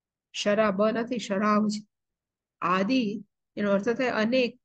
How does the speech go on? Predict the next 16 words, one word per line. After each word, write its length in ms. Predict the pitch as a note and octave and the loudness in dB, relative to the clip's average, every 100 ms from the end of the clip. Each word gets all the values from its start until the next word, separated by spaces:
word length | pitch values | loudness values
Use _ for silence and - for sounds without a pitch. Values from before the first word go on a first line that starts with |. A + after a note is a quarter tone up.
| _ - | _ -8
પછી 200 | G#3+ A#3 | -6 -4
એમાં 220 | A3 A#3 | -2 0
આપણે 220 | A3 A3 | 0 0
ગરબો 440 | G3+ G#3 A3 G#3+ A#3 | 0 2 2 2 0
પણ 220 | A3+ G#3+ | -2 -4
લખી 280 | G#3+ G#3 G#3+ | -4 -4 -4
શકીએ, 480 | G3+ G3 - A3 G#3 | -4 -6 -4 -2 -2
પછી 500 | G#3 G3 G3 A3 - _ _ _ _ _ | -4 -4 -4 -4 -8 _ _ _ _ _
દીવડા 500 | F#3 F#3 G#3+ A#3 A3+ | -6 0 2 4 4
પણ 220 | A3+ A3+ G3+ | 2 0 0
લખી 280 | G3 G3+ | 0 -2
શકીએ. 460 | F3+ A3 G#3+ A3 A3 | -2 -4 -6 -6 -6
આદિ 520 | - G3 F#3 G3 C4 | 0 0 2 2 0
અનેક 540 | - G#3 A3+ C4 C#4+ C#4 | 0 -4 0 0 0 -2
ભેદ 440 | G#3 A3 B3+ B3 | 0 2 2 0
ભિન્ન, 400 | A3+ G#3+ A3 G#3 | 0 0 -2 -8